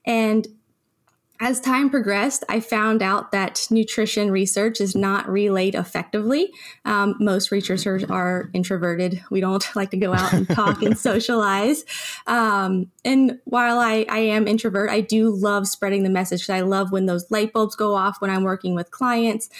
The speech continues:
Speaker 1: I love the messaging get across because, as you guys probably know, there's a lot of misinformation out there on nutrition, and I wanna make sure that it's,
Speaker 2: Mm-hmm.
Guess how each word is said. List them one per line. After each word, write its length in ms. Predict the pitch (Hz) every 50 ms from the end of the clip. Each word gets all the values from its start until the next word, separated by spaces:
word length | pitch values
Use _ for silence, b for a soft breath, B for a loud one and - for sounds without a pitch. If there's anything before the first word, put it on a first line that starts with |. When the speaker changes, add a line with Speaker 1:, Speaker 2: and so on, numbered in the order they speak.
| B B B B -
Speaker 1:
I 80 | 208
love 260 | 196 196 202 202 202 190
the 80 | -
messaging 500 | 196 208 202 220 214 - - 214 220 214
get 120 | 214 208 202
across 480 | 202 - - 202 196 196 208 202 -
because, 480 | _ 196 196 - 208 190 185 180 - -
as 180 | - 180 180
you 100 | 180 185
guys 200 | 180 180 175 180
probably 320 | - _ 190 185 180 185 190
know, 180 | 185 175 175
there's 140 | 175 175 175
a 80 | 180 175
lot 200 | 175 180 180 175
of 220 | 175 175 175 - b b b b b b b
misinformation 800 | - 240 240 247 247 240 226 220 208 202 202 180 190 190 - -
out 200 | 190 180 185 180
there 100 | 180 175
on 140 | 175 175 175
nutrition, 480 | 175 175 180 - 175 175 - - - 175
and 100 | 175 175
I 80 | 170
wanna 160 | 170 175 170 170
make 180 | 175 170 170
sure 200 | - - 185 180
that 180 | 180 180 175 175
it's, 220 | 170 - 101 95
Speaker 2:
Mm-hmm. 180 | 98 98 90